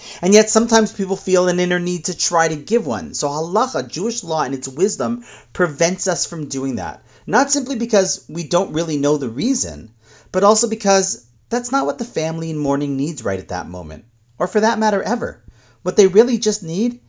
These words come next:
is unconditional love and support. And it dawned on me that perhaps it goes deeper than that. See, if you were to bump into that family who'd been mourning a month after they got up from Shiva,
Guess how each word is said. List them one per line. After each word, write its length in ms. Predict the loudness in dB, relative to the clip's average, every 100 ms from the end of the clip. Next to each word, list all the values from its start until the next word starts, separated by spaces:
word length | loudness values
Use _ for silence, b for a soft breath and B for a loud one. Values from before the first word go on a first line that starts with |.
| b b
is 200 | -6 -6 -4
unconditional 760 | -6 -6 -6 -4 -4 -6 -6
love 360 | -2 0 0 0
and 160 | -10 -8
support. 580 | -8 -8 -8 -8 -10 _ _ b b b b b -4
And 100 | -4
it 120 | 0
dawned 240 | 0 2
on 100 | 2
me 100 | 0
that 140 | 0 -4
perhaps 360 | -2 -2 -4
it 100 | -6
goes 240 | -4 -4 -6
deeper 340 | -12 -8 -10
than 140 | -8
that. 320 | -10 -12 -14 B B
See, 160 | 2 2
if 120 | 4
you 100 | 0
were 60 | 0
to 120 | 4
bump 180 | 2 2
into 160 | -2
that 220 | -2 -2 0
family 340 | 0 0 -2
who'd 180 | -4 -2
been 160 | -4
mourning 380 | 0 0 2 0
a 40 | -2
month 480 | 0 0 0 -4 -2
after 320 | 0 2 0
they 140 | 0 2
got 240 | 2 0
up 100 | 0
from 140 | -6 -6
Shiva, 460 | 0 0 0 -8